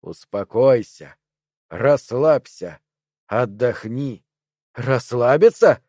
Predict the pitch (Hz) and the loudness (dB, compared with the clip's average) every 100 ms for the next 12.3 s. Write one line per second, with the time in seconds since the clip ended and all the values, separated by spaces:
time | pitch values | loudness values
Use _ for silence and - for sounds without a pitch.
0 | _ _ - 139 127 - 160 139 160 160 | _ _ -6 -4 -4 -4 0 0 0 -2
1 | 160 131 110 - _ _ - 143 147 160 | -2 -2 -6 -12 _ _ -2 0 2 2
2 | 139 139 139 - 180 147 131 139 - _ | 2 2 2 2 2 4 0 -2 -4 _
3 | - 147 143 143 143 165 151 156 170 127 | -4 2 2 2 2 0 0 0 0 0
4 | - 143 170 165 147 180 180 170 185 139 | -4 -4 2 2 4 2 2 2 0 0
5 | 180 165 185 185 180 - 160 127 - _ | 0 2 2 0 0 2 2 2 -2 _
6 | _ _ _ 113 147 147 113 214 196 143 | _ _ _ 0 2 4 2 4 4 4
7 | 135 - _ _ 151 127 147 147 143 175 | -2 -6 _ _ -4 0 0 2 2 0
8 | 143 165 - 175 160 165 151 165 - 196 | 0 -4 0 2 4 2 2 0 4 4
9 | 160 147 - _ _ _ _ _ _ - | 4 0 -4 _ _ _ _ _ _ -8
10 | 123 156 143 113 120 156 143 135 135 135 | -4 -2 -2 -2 0 0 0 -2 2 2
11 | 131 156 135 - 131 135 120 110 120 156 | 2 0 0 -2 -2 0 -2 -4 -2 -4
12 | 117 101 | -4 -12